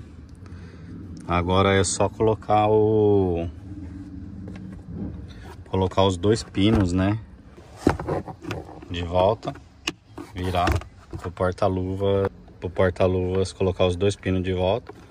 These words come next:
pro porta-luvas ficar travadinho aqui, ó, no lugar dele. Pronto, travou. Pronto,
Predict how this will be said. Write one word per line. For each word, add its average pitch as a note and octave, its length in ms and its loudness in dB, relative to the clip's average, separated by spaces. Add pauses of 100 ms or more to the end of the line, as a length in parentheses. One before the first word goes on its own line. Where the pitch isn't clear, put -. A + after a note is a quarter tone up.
(400)
pro - 120 -6
porta-luvas F2+ 560 0
ficar F#2 280 -2
travadinho F2 580 -2
aqui, G2+ 300 -6
ó, G#2 100 -2 (1500)
no F#2+ 160 -2
lugar F2+ 360 2
dele. G#2+ 320 -2 (640)
Pronto, - 420 -4
travou. F2+ 460 -2 (1300)
Pronto, E2+ 320 -6